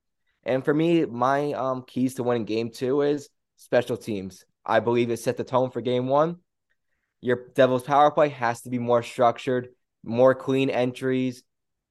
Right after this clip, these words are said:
pass the puck well. But when you get your opportunities, like you were saying, Daniel, shoot the puck. Test Igor Shesterkin. And penalty kill wise, be like you were in the regular season. You were fourth in the league in penalty kill last, uh, this past season for a reason.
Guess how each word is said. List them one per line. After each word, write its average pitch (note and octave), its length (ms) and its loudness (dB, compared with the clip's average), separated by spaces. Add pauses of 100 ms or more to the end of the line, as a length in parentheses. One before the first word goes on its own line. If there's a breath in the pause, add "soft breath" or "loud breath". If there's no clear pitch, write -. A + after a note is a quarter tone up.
(220)
pass D3+ 180 -2
the D3 140 -2
puck C#3 340 0
well. C3+ 220 6
But C3 400 2
when C#3 200 -4
you D3 80 -4
get D3 200 0
your C3+ 100 2
opportunities, C3+ 460 -2
like C#3 100 -4
you C#3 80 -2
were C3+ 60 -2
saying, C3+ 300 -4
Daniel, C3+ 340 0
shoot G#3+ 280 -4
the - 80 -6
puck. - 380 -8 (580)
Test F3 220 0
Igor B2+ 300 0
Shesterkin. F#2 580 -8 (280)
And A#2+ 180 -2
penalty D#3+ 360 2
kill D3+ 280 -2
wise, D3+ 360 0 (640)
be F3 140 0
like E3 200 4
you D#3+ 80 -2
were C3+ 120 2
in B2+ 80 0
the G#2+ 60 -4
regular G#2 300 -2
season. G2 480 -12
You C3 120 -2
were C3+ 160 2
fourth D3+ 380 0
in B2+ 100 -4
the B2+ 100 -2
league C3 240 0
in A2 180 -6
penalty B2+ 360 -4
kill A#2+ 200 -2
last, A#2+ 440 -2
uh, G#2+ 120 -2
this A#2 200 -6
past A#2+ 280 -2
season A#2+ 260 -8
for G#2+ 180 -4
a F#2+ 60 -4
reason. F#2 440 -8